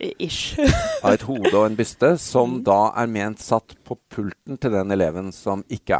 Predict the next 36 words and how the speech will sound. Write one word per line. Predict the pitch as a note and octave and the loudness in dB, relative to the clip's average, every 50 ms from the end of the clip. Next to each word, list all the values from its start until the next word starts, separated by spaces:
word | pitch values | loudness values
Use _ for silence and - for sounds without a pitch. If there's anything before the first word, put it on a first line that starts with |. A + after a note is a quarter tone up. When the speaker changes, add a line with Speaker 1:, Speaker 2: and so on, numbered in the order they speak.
| C#2 | 0
Speaker 2:
er | D#2+ | -2
der. | D2+ - E2+ D#2+ E2+ - _ _ _ _ _ _ _ G#3+ | -4 -4 -4 -6 -6 -10 _ _ _ _ _ _ _ -10
Speaker 1:
Mm. | G#3+ F#3+ D3+ A2+ C#3+ D#3 E3+ D3+ - - F3+ F3 | -8 -8 -8 -10 -14 -18 -20 -20 -20 -20 -12 -6
Det | E3+ | -2
er | G3 F#3+ G3 | -2 -2 -2
på | - G3+ | -4 -6
en | G#3 | -6
måte | G3+ E3+ - F#3+ F#3 | -6 -6 -6 -4 0
base, | F3+ F#3 E3+ D#3+ - - - E3 D#3 D#3 D3+ D3+ - - | 2 2 2 0 -2 -6 -4 -4 -2 -4 -4 -8 -10 -8
basestasjonen, | E3 D#3+ F3+ F3+ - - D#3 - - D3 D#3 - D#3 D#3+ E3 E3+ | -4 -2 -2 -2 -4 -6 -14 -12 -10 -10 -10 -10 -10 -14 -12 -10
og | E3+ F3 F3+ | -6 -4 -4
det, | F3 F3+ F3 F3+ F3 - _ - - - - - - _ - | -2 -2 -2 -4 -6 -10 _ -20 -20 -20 -20 -20 -20 _ -6
det | - F3+ F3+ F3+ F3+ E3+ | 0 2 2 2 2 0
som | - G3+ | -4 -6
ble | G3 G3 | -4 -4
veldig | F#3+ G#3 G3 F#3 F3 E3+ F#3 F#3 | -2 -2 -2 -2 -2 -2 -4 -4
tydelig | - F#3+ F3 D#3 E3 E3 | -4 -6 -6 -6 -6 -8
i | E3+ E3 | -8 -8
intervjuer | - F3 E3+ E3 E3 E3+ | -6 -6 -6 -6 -6 -6
med, | F3 F3 F3 F3 F3 F3 F3 E3+ - | -6 -4 -4 -2 -2 -4 -6 -8 -8
med | - F#3 E3 | -8 -8 -6
foreldre | - G3+ G#3+ A3 G3 G#3+ A3 G#3+ | -4 -4 -4 -2 -2 -2 -2 -2
som | - - G#3 F#3+ | -4 -8 -8 -8
hadde | G3+ G3+ F3+ F3 F3 F3 | -6 -4 -2 -2 -2 -2
langt | F3+ F3+ F3 - | -4 -6 -6 -8
syke | - - F3 F3 D3+ | -10 -10 -10 -8 -4
barn, | E3+ F3 F3 F3 E3+ E3 D#3+ | -2 0 0 -2 -4 -6 -10
barna | D#3 D#3 D3+ D#3+ D#3 | -10 -10 -10 -10 -8
selv, | - - G3 G3 G3 F#3 F#3 F3+ | -4 -2 0 0 -2 -2 -4 -6
og | E3 D#3+ D#3 D3+ D3+ D3+ D3+ D#3 | -4 -4 -4 -4 -4 -6 -8 -8
med | D#3+ F#3 F3 | -6 -2 0
lærere, | F#3 F3 D#3+ D#3+ D#3 D#3 D#3 E3+ F3 E3 | 0 2 0 -2 -6 -6 -4 -4 -4 -4
og | E3 | -6
på | D#3+ | -10
en | D#3+ D#3 | -12 -14
måte | D#3 - E3 D#3+ D#3 D#3 D#3 D3+ D#3 D#3 - - C#3+ - - - - - - - | -12 -8 -8 -8 -6 -6 -8 -8 -10 -10 -12 -14 -18 -18 -18 -18 -18 -18 -18 -20